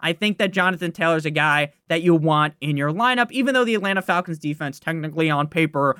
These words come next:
are fine against the run. It doesn't fucking matter, dude. Jonathan Taylor is a beast. At number sixteen, we got DeAndre Swift going up against the G-Men, the Giants at home in Philadelphia on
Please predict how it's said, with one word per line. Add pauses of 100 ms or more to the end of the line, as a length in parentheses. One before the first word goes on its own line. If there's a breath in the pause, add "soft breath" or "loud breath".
(140 loud breath)
are
fine
against
the
run.
It
doesn't
fucking
matter,
dude.
Jonathan
Taylor
is
a
beast. (280 soft breath)
At
number
sixteen,
we
got
DeAndre
Swift
going
up
against
the
G-Men,
the
Giants
at
home
in
Philadelphia (440 soft breath)
on